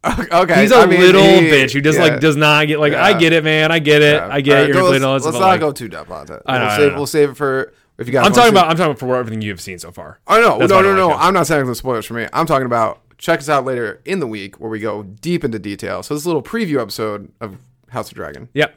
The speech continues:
Speaker 2: agreed.
Speaker 1: But check out us later in the week when we, probably Thursday, when we put out, uh, more detailed what we think of Rings of Power and House of Dragon so
Speaker 2: Yeah,
Speaker 1: far.
Speaker 2: I'm totally down with that. I'm totally down with that,
Speaker 1: Keep
Speaker 2: yes.
Speaker 1: up with the nerd fantasy
Speaker 2: Um,
Speaker 1: shit that's ruined the world.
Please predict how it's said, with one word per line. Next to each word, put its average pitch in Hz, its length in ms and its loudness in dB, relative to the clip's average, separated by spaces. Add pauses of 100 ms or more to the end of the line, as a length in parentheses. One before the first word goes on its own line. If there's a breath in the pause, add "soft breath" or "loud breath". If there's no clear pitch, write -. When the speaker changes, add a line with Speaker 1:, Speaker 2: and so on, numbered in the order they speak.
(100)
Speaker 2:
agreed. 107 240 -8
Speaker 1:
But 107 100 -14
check 156 120 -4
out 139 120 -2
us 113 120 -12
later 127 200 -8
in 107 80 -12
the 101 40 -14
week 101 280 -14
when 110 80 -12
we, 104 100 -10
probably 123 320 -8
Thursday, 101 380 -10
when 101 100 -14
we 98 80 -16
put 107 140 -10
out, 101 260 -8
uh, 104 160 -8
more 131 180 -6
detailed 120 480 -6
what 120 120 -6
we 123 100 -6
think 113 160 -8
of 110 100 -8
Rings 113 160 -10
of 95 80 -20
Power 104 220 -4
and 104 100 -10
House 95 200 -12
of - 40 -20
Dragon 92 220 -12
so 220 80 -6
Speaker 2:
Yeah, 127 100 -4
Speaker 1:
far. 82 120 -10
Speaker 2:
I'm 73 40 -14
totally 135 240 0
down 120 140 0
with 95 100 -6
that. 87 220 -10
I'm 107 80 -10
totally 104 260 -6
down 90 140 -8
with 82 80 -16
that, 80 140 -14
Speaker 1:
Keep 127 180 -2
Speaker 2:
yes. - 20 -2
Speaker 1:
up 120 140 -2
with 110 80 -8
the 113 80 -6
nerd 110 320 -6
fantasy 95 360 -8
Speaker 2:
Um, - 40 -12
Speaker 1:
shit 92 240 -12
that's 95 160 -16
ruined 98 200 -14
the 95 40 -12
world. 95 300 -14